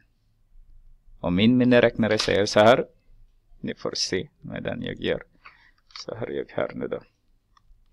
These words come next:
Noll komma sjuttiofem multiplicerar med arton komma sjuttiofem minus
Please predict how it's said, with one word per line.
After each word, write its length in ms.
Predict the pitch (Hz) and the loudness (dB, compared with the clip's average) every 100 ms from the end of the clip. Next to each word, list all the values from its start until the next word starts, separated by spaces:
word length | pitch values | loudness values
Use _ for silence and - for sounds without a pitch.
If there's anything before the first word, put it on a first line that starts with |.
| - - _ _ | -20 -20 _ _
Noll 260 | 127 147 135 | -4 -2 -2
komma 280 | 123 107 101 | 0 0 -2
sjuttiofem 840 | - - 76 - - 57 50 - - _ _ _ _ _ - | -4 -6 -6 -8 -6 -4 -4 -8 -18 _ _ _ _ _ -4
multiplicerar 920 | 113 113 - - - - 82 62 58 | -2 -2 -6 -12 -8 -2 -2 -2 -6
med 220 | 62 - - - _ _ _ _ _ _ _ _ | -10 -12 -20 -20 _ _ _ _ _ _ _ _
arton 600 | - 117 113 - 95 69 - | 6 6 6 2 0 0 -2
komma 300 | - 87 82 | -4 -2 -2
sjuttiofem 680 | 101 - 113 - 120 165 - _ _ _ _ _ _ _ | -4 -4 -4 0 2 0 -6 _ _ _ _ _ _ _
minus 800 | - 104 110 117 107 67 - - | -10 -2 2 2 0 -2 -6 -10